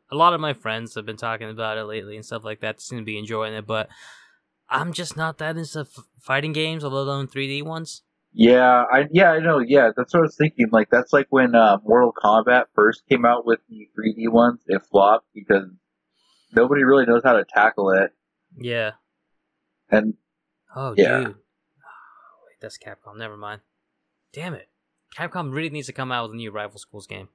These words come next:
Speaker 1: For crying out
Speaker 2: Oh, yeah,
Speaker 1: loud.
Speaker 2: that's really good. Oh, that was another thing. A lot of people think that the, uh, game that could be potentially rebuilt that was canceled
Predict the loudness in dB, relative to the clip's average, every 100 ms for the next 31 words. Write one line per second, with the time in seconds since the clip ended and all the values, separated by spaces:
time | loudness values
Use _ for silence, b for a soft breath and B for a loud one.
0 | _ _ _ -18 -12 -6 -6 -2 4 4
1 | 6 4 2 2 4 4 4 4 -2 _
2 | _ _ 4 6 4 0 0 0 0 2
3 | 4 4 2 0 2 4 6 4 0 -4
4 | -2 2 2 0 2 4 4 -2 0 4
5 | 6 6 6 4 0 _ 0 4 4 4
6 | 0 0 2 2 4 4 6 4 2 -2
7 | 0 -2 -2 -6 -2 -2 0 2 4 4
8 | 0 _ _ -2 0 2 0 2 2 2
9 | 4 2